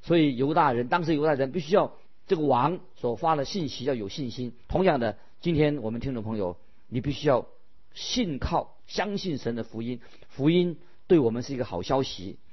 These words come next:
在哥林多前书十五章第三、第四节，我当日所领受又传给你们的，第一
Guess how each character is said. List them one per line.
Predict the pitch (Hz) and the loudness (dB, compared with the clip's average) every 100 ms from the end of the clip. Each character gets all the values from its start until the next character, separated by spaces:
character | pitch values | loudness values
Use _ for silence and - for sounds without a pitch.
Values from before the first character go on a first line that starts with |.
| - - - | -16 -16 -6
在 | 135 131 123 120 113 - - - - - | 0 2 2 0 -6 -14 -16 -16 -14 4
哥 | 170 | 6
林 | 156 | 6
多 | 147 143 | 6 4
前 | - 123 | 2 -2
书 | 120 131 123 120 - - - | -2 -2 -2 -6 -12 -16 -16
十 | - - 170 | -10 2 4
五 | 131 | 4
章 | 104 123 127 - - - - | 2 0 -2 -10 -14 -16 -6
第 | 165 | -4
三、 | 131 139 135 | 0 0 0
第 | 127 | -4
四 | 113 139 | -6 -6
节， | 98 107 104 - - | -4 -4 -6 -10 -2
我 | 127 | 2
当 | 139 190 202 | 6 6 6
日 | 208 160 - - - | 4 4 2 -8 -12
所 | - 135 151 | 2 6 6
领 | 123 107 | 4 4
受 | 170 139 | 6 8
又 | 127 | 6
传 | 123 120 139 | 4 4 4
给 | 131 127 | 4 2
你 | 110 | 0
们 | 95 104 | -2 0
的， | 120 - - - - - | 0 -2 -8 -16 -16 -4
第 | 202 170 | 0 0
一 | - 208 214 | 0 0 0